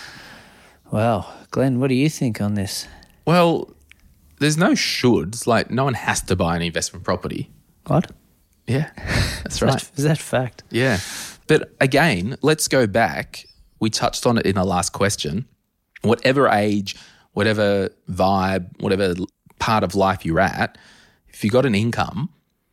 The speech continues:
Speaker 2: you need to have your financial foundation. So we wanna make sure, because, and you might be thinking,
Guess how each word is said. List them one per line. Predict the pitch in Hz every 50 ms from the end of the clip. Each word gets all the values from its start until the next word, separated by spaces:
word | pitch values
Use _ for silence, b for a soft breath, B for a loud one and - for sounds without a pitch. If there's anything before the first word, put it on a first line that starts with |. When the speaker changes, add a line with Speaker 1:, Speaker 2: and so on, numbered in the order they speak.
| _ _ _ _ _ _ _ _ _ _ _ _ _
Speaker 2:
you | - 107
need | 110 113 117 120 117
to | 117
have | 113 110 101 92
your | 98 98 87
financial | - - - 87 85 85 85 - 95
foundation. | 87 - 90 82 78 78 78 78 - - 65 65
So | - - 90
we | 87 87 87
wanna | 87 104 113 131 127
make | 120 110 104 92
sure, | - - 101 95
because, | 92 110 - 139 131 117 b b b b b b b b b b b _ _ _ _ _
and | - 127 127
you | 139 165
might | 170 175 147 104
be | 110
thinking, | 104 - - 107 110 101 - 107 104 98 98 92